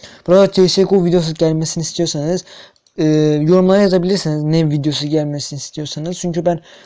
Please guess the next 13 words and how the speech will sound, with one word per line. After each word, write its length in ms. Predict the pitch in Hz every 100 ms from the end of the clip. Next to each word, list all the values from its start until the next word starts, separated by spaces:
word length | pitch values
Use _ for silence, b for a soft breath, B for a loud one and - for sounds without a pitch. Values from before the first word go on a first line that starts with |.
| B -
o 320 | 180 208 - 185 196
şeyi 380 | - 147 143 143
diyorum. 240 | 147 170
Çünkü 380 | 175 170 - 185 - _ _ _ _ _ 160 165 208
bu 80 | 170
son 260 | - 196
attığım 260 | 185 - 185
ki-, 300 | 160 - 175 190 _ _ _
C 120 | - 165
S 140 | 175
G 140 | 156
O 120 | 165 160
videolarımda 720 | 156 160 156 156 156 190